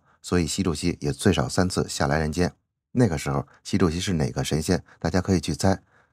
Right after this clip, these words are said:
当时呢，我应该是申公豹。不说这个了啊，我们继续看故事。邓小平死活不承认啊，他说：“你和我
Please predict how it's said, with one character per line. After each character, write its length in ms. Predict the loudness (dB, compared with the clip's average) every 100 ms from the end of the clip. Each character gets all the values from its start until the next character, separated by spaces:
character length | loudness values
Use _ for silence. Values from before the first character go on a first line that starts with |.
| 2
当 180 | 4 4
时 100 | 4
呢， 140 | 2 0
我 160 | 0
应 100 | 0
该 140 | 0 0
是 140 | -2
申 260 | -2 -2 0
公 180 | 0 0
豹。 220 | -2 -4 _ _ _ _ -8
不 80 | 0
说 120 | 2
这 100 | 2
个 60 | 2
了 80 |
啊， 100 | 0 0
我 100 | -4
们 80 | -2
继 80 | -4
续 80 | -4
看 120 | -2
故 140 | -2
事。 160 | -4 -6 _ _ _ _ _ _ _ _ _ _ _ _ _
邓 120 | 2 2
小 120 | 4
平 140 | 2
死 140 | 2 2
活 140 | 2
不 80 | 2
承 160 | 2
认 100 | 2
啊， 140 | 0 -2 _ _ -6
他 100 | 2
说 220 | 2 0 _ _ -2
：“你 160 | 0
和 180 | 4 4
我 220 | 4 2